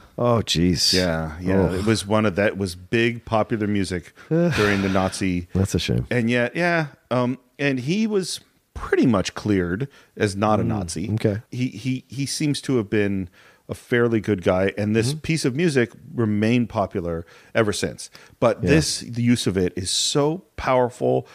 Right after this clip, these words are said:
Speaker 2: and swelling and just like, y-,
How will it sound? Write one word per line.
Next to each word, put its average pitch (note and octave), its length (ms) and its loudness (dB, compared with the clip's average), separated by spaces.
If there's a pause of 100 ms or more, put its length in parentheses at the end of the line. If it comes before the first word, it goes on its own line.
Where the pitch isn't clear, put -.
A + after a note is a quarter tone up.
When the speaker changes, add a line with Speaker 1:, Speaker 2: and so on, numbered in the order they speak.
(160)
Speaker 2:
and G2+ 180 -2
swelling B2+ 760 0
and F#2+ 260 -4
just G#2 420 -2
like, F2 520 -2 (480)
y-, - 80 -14